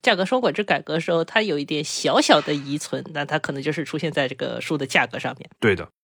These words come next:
Speaker 1: 那最后还有一点点时间啊，我们就从前面对于这个文化商品的讨论延伸一下。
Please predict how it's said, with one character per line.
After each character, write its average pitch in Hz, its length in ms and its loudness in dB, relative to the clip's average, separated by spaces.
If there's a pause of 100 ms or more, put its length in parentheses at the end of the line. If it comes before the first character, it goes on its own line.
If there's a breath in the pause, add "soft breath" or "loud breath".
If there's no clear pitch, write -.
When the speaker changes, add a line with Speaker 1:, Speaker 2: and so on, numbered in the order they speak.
(140)
Speaker 1:
那 190 160 6
最 294 160 6
后 254 120 10
还 170 160 6
有 175 60 8
一 190 60 4
点 196 140 4
点 151 140 2
时 - 160 -4
间 135 220 -2
啊， 123 80 -2
我 120 60 -8
们 131 120 -6
就 151 120 2
从 143 240 0
前 139 220 0
面 160 160 4
对 156 180 6
于 139 40 6
这 151 80 -2
个 139 200 6
文 127 140 4
化 175 160 6
商 190 200 6
品 175 120 0
的 120 140 2
讨 123 200 0
论 131 180 0
延 120 120 -2
伸 233 200 4
一 151 40 -4
下。 - 220 -6